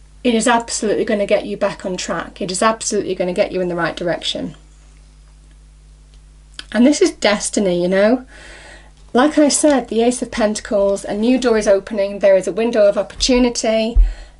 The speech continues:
a new beginning as a result of this hard work. I do feel there is opportunity coming your way that will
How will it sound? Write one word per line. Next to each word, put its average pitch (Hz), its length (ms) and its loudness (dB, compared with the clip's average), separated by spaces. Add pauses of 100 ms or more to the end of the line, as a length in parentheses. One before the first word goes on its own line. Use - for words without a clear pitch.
a 220 80 -2
new 240 200 4
beginning 220 640 0 (420)
as 220 160 2
a 220 40 2
result 208 440 0
of 185 100 -4
this 185 140 -4
hard 185 280 -4
work. 175 520 -6 (120)
I 233 40 -6
do 247 280 2
feel 240 240 0
there 196 220 4
is 185 140 0
opportunity 214 600 -4
coming 190 360 -4
your 185 180 0
way 175 400 0 (480)
that 185 180 2
will 226 240 0